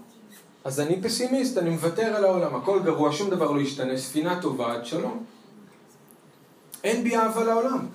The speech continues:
אבל מה כתוב ביוחנן ג' שש עשרה? "כי כה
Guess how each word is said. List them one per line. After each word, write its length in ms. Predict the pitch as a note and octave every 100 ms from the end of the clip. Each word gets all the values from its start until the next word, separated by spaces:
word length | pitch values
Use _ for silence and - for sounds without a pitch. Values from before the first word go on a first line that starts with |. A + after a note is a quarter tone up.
| -
אבל 120 | C3
מה 160 | C3+ -
כתוב 280 | A3+ F#3+
ביוחנן 460 | D#3+ D#3 C#3+ C#3+ C3+
ג' 260 | C3+ C3+ C3
שש 280 | C#3+ -
עשרה? 200 | - F3 F3+ F#3 - - - - - - - - - - - - - - - - - - - - F3+ D3 D3 C#3+ - - - - - - -
"כי 160 | - C3
כה 120 | -